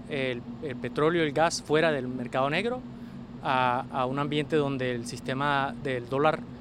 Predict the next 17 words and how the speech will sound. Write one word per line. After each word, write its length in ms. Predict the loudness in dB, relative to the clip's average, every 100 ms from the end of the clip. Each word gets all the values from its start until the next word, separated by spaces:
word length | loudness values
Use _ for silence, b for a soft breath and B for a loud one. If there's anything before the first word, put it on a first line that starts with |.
| -8
financiero 320 | -4 -2 0 2
de 60 |
los 100 | 2
estadounidenses 600 | 0 -4 -2 -4 -2 -4
lo 100 | -4
puede 180 | -4 -4
tocar, 340 | -2 -2 -2
va 60 | -4
a 40 |
ser 140 | -6 -4
más 140 | -4
transparente 680 | -4 -6 -2 0 0 -2 -4 B B B B B
y 300 | 0 2 4
de 120 | 6
hecho 380 | 4 4 6 4 B B -8
es 140 | 0
algo 240 | 2 2